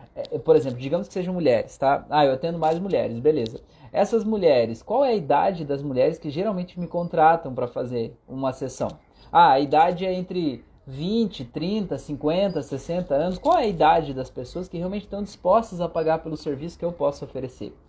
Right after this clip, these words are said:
certo? Ah, tá, eu faço, por exemplo, eu não trabalho com sessões à distância, né? Vamos dar um exemplo. Eu não trabalho com sessões à distância, eu trabalho apenas com sessões presenciais. Então, assim, até quantos quilômetros essas pessoas estão dispostas a viajar pra vir pra uma sessão presencial minha?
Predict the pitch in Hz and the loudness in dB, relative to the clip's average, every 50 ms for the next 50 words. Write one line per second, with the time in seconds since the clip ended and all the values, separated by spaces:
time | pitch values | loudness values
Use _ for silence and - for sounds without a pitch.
0 | _ - - 123 131 151 - - - - - - - - - 151 143 - 185 190 | _ -4 -2 0 0 0 -2 -6 -16 -20 -20 -20 -20 -20 -20 -6 -2 2 2 2
1 | 170 170 - 185 160 147 147 170 208 208 - - 202 220 233 - - 240 196 - | 2 2 4 4 6 6 6 6 4 2 2 2 2 2 2 0 -6 -10 -8 -4
2 | 190 165 156 147 151 147 156 180 190 196 220 220 240 202 180 185 185 208 214 208 | -4 -4 -2 -2 -4 -4 -4 -4 -4 -4 -4 -4 -4 0 0 2 0 0 -2 -4
3 | - 208 185 - 214 196 180 - - 180 185 202 202 190 - - - - _ _ | -8 -10 -8 -8 -8 -10 -10 -6 -4 -2 -2 0 -2 -4 -6 -10 -14 -20 _ _
4 | _ _ - _ _ _ _ _ _ - - - - _ - - - - 160 160 | _ _ -20 _ _ _ _ _ _ -20 -20 -20 -20 _ -20 -16 0 2 2 4
5 | 156 160 190 185 - - 190 160 131 113 - 120 123 123 123 147 160 170 165 165 | 4 2 -2 -4 -4 -2 -2 0 -2 -2 -4 -4 -4 -4 -2 -4 -2 0 2 2
6 | 170 170 143 127 117 113 127 135 147 175 180 - 196 175 175 170 160 160 - - | 2 0 -2 -4 -4 -4 -4 -6 -6 -6 -4 -4 -2 0 0 0 -2 -4 -8 -8
7 | 160 156 156 156 147 143 151 156 156 - - - 156 165 180 - 190 175 - 175 | -8 -6 -6 -6 -2 -2 -2 -2 -2 -4 -8 -6 -6 -6 -6 -6 -6 -4 -2 0
8 | 165 156 156 170 165 - 143 143 156 151 - - 151 - 151 143 - 151 147 147 | 0 2 2 0 0 -2 -4 -8 -8 -10 -10 -12 -12 -10 -10 -10 -10 -10 -10 -10
9 | - - 131 131 135 135 139 143 - - 127 107 - - - _ _ _ _ _ | -8 -6 -6 -4 -4 -4 -6 -8 -8 -6 -6 -6 -6 -8 -14 _ _ _ _ _
10 | _ _ - - 147 190 202 220 220 - 214 156 120 - _ - - - 165 - | _ _ -14 -8 -4 -2 -2 -2 -2 -4 -4 -6 -6 -8 _ -10 -8 -8 0 2
11 | 254 254 254 - 269 285 277 285 254 - - 269 - 202 190 180 165 151 131 117 | 2 2 4 2 0 0 0 -2 -6 -8 -6 -4 0 2 4 4 4 2 -2 -6
12 | - 123 120 117 127 139 135 - 156 147 - - 147 143 - 170 165 - - 170 | -8 -8 -6 -2 -2 -2 -2 -4 -8 -10 -8 -8 -8 -8 -8 -10 -10 -8 -8 -10
13 | 170 160 185 185 180 - - - 143 147 147 143 147 147 135 120 127 123 120 - | -8 -6 -8 -8 -8 -8 -2 2 4 4 4 2 0 -6 -6 -4 -4 -4 -4 -4
14 | 143 139 139 127 113 120 131 151 208 - - 220 170 175 196 190 - - 165 156 | -4 -2 -2 -2 0 0 0 0 0 -2 -4 -4 -4 -4 -6 -6 -8 -8 -6 -6
15 | 151 - 147 143 - 135 123 120 127 123 123 127 120 - 131 120 120 123 120 113 | -6 -8 -10 -10 -8 -10 -8 -8 -10 -10 -10 -10 -8 -8 -6 -6 -4 -4 -6 -6
16 | - | -8